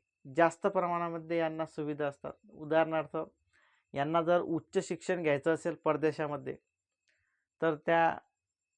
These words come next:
सर्व शिक्षणाचा खर्च आपलं भारत सरकार हा करत असतो. तर अशा खूप वेगवेगळ्या प्रकारे यांना सुविधा असतात.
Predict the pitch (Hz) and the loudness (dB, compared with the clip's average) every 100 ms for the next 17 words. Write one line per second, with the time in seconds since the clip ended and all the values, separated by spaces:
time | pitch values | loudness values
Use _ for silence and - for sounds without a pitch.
0 | _ - 190 196 202 202 185 160 - 190 | _ 0 2 6 6 4 -2 -8 0 2
1 | 185 185 - 160 147 139 - _ _ _ | 2 0 -2 -4 -4 -6 -8 _ _ _
2 | _ _ _ _ _ _ _ _ 131 156 | _ _ _ _ _ _ _ _ -14 -4
3 | 151 147 131 - 127 135 165 - 156 143 | 0 0 -2 -6 -6 -2 -2 0 -4 -2
4 | 135 - _ _ _ _ 147 - 156 165 | -4 -4 _ _ _ _ -10 0 4 4
5 | 160 156 - - _ _ _ _ _ 180 | 2 -2 -8 -14 _ _ _ _ _ 6
6 | 180 196 190 - 214 220 - 160 175 180 | 6 6 4 4 4 4 0 2 4 4
7 | 185 196 190 180 185 180 170 175 175 - | 4 4 4 2 2 2 2 0 -4 -4
8 | _ _ - 160 170 170 160 - 151 | _ _ -6 0 6 6 6 2 -8